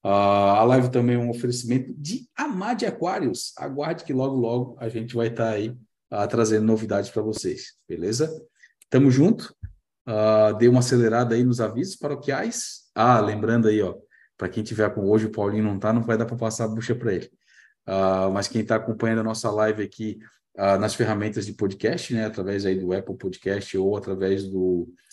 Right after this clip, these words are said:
ah, Spotify, ah, a live é lançada aí,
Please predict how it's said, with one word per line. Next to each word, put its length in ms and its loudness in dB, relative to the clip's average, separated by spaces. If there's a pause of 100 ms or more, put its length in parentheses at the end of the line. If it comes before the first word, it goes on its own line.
(260)
ah, 140 -4
Spotify, 680 2 (460)
ah, 1000 0
a 120 0
live 300 2
é 140 2
lançada 580 -2
aí, 220 -4